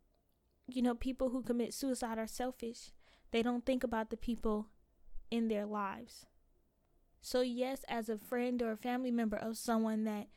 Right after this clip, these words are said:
has attempted suicide or someone that has committed suicide, you're probably thinking that them doing that is selfish. But what led them to feel like that was the answer? What led them to think that was the only way out?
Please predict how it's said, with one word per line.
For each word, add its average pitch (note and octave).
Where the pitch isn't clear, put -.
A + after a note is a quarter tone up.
has A#3+
attempted A#3
suicide A3
or G#3+
someone A3
that G#3
has G3+
committed A#3+
suicide, G#3+
you're A3+
probably A#3
thinking A3
that G3+
them A3
doing A#3
that G3+
is A#3
selfish. B3
But A#3
what B3
led B3
them A3+
to B3
feel A#3+
like G#3+
that A3
was G#3
the G#3
answer? G#3+
What A#3
led A3+
them A3+
to A#3+
think A3
that G#3
was A3
the -
only G#3+
way G3+
out? G3